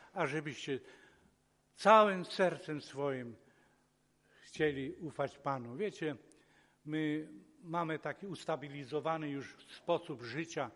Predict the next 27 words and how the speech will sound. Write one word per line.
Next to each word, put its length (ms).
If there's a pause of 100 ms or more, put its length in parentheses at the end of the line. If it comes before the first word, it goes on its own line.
(260)
ale 280
nie 140
zawsze, 560 (320)
nie 140
zawsze 400
on 140
jest 180
najlepszy, 560
prawda? 440 (300)
Bo 120
już 340
czasem 480 (1300)
zaczynamy 760
być, 300 (120)
wpadamy 520
w 80
rutynę, 720 (800)
czy 180
to 120
nawet 400
w 100
osobistym 680
życiu, 360
czy 180
w 60
rodzinnym 560
życiu, 400